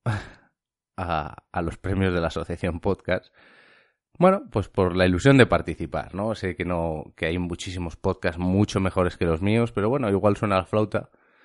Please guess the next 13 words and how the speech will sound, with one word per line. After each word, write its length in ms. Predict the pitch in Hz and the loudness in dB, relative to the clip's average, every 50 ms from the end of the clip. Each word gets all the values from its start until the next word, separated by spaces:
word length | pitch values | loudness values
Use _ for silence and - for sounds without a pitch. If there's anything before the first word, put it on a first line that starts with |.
| _ _ _ _ _ _ _ _ _ _ _ _ | _ _ _ _ _ _ _ _ _ _ _ _
No 320 | - 101 98 98 95 95 | -6 -4 -4 -2 -2 -4
sé, 360 | 90 - 104 101 98 95 92 90 | -2 0 2 2 4 4 2 2
no 120 | 92 98 | 0 0
recuerdo 340 | 92 98 90 104 101 98 95 | -2 -2 -2 -2 0 2 2
ahora 120 | 87 87 | 2 2
mismo 300 | 87 92 87 90 92 80 | 0 -2 -2 -2 -2 0
cuándo 180 | 87 85 82 82 | 0 0 0 0
salen 200 | - 87 80 78 | 0 0 0 0
las 100 | 76 73 | 0 -2
votaciones, 560 | 76 76 76 76 - 98 101 101 101 90 - | -4 -4 -4 -4 -2 0 2 2 2 0 0
ya 180 | 85 76 69 60 - - _ _ | 0 -2 -2 -4 -8 -14 _ _
os 280 | - 92 82 73 73 65 | -6 -6 -6 -6 -6 -8
diré. 380 | 73 76 82 101 117 143 - | -6 -4 -2 -2 -2 -4 -6